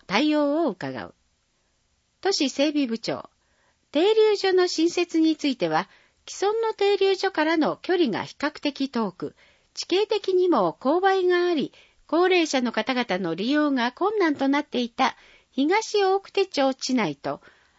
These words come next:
令和五年三月の定例会で、公の施設の区域外設置について議決された、名古屋市守山区地内の二カ所の停留所を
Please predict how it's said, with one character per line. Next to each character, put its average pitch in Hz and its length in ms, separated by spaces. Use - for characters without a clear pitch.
令 415 200
和 320 140
五 254 120
年 320 240
三 359 240
月 240 240
の 170 140
定 285 240
例 277 200
会 220 260
で、 185 200
公 415 540
の 381 140
施 - 140
設 381 320
の 175 200
区 285 120
域 415 300
外 403 240
設 392 240
置 302 40
に 269 140
つ - 140
い 277 100
て - 360
議 175 140
決 - 280
さ 208 120
れ 196 140
た、 190 240
名 233 180
古 381 140
屋 415 120
市 254 240
守 220 260
山 415 280
区 381 140
地 370 160
内 302 240
の 302 260
二 185 140
カ - 140
所 349 160
の 202 140
停 277 240
留 311 240
所 277 220
を - 80